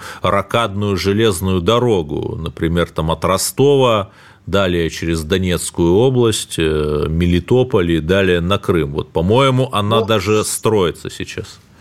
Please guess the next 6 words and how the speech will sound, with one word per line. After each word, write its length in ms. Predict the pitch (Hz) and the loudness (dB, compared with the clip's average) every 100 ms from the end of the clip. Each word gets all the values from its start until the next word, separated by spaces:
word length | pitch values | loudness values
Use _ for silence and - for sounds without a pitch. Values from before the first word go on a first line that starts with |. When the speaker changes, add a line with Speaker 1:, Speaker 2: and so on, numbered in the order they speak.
| - | -14
Speaker 2:
совершенно 800 | - 175 190 202 - 240 208 175 | -2 2 4 4 2 2 2 2
однозначно 720 | 160 185 165 196 214 - 156 | 2 2 2 2 2 0 0
это 180 | 143 147 | 0 2
будет 320 | 151 160 165 | 2 2 2
лучшее 460 | 196 190 - 147 | 0 0 2 4
решение, 720 | 135 143 - 208 226 170 104 | 4 2 2 2 4 2 0